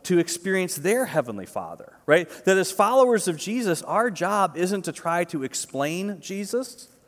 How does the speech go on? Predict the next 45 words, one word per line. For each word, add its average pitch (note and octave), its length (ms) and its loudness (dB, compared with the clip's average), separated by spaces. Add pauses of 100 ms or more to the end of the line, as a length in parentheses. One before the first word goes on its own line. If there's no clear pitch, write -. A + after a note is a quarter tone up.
(800)
No, F#3+ 160 2
our F#3+ 300 2
job E3+ 420 -2
is D3+ 120 -6
to D3 60 -6
simply D#3+ 340 -4
invite D#3 320 -2
other D#3 220 -2
people A#2 680 -6 (500)
to D#3+ 200 -4
experience D3+ 800 -6
Jesus. F#2+ 400 -8
It's C#3+ 160 -8
to E3 60 -4
simply G3 300 -4
say, F#3+ 280 -2
"Come - 240 -8
and A#3+ 100 -4
see," - 380 -10 (1200)
right? F#3+ 180 -4
"Come A3+ 180 -2
and B3+ 120 -2
see. - 400 -12 (340)
C-, F#3+ 120 -6 (300)
c-, F#3+ 100 -6 (100)
come B3 240 0
and B3 100 -2
see C3+ 460 -6 (600)
th-, F#3+ 140 -2
this, F#3+ 220 4
this F#3 320 -2
man F3+ 380 -2
who, E3+ 200 -2
who F3+ 260 -2
has F3 140 0
changed G3 400 -4
every G#3+ 320 0
part G3+ 300 0
of F3+ 100 -2
my F3+ 140 2
life. E3 160 4
Just - 180 -6
come B3+ 200 -4
and B3 120 -2
see A3+ 400 -4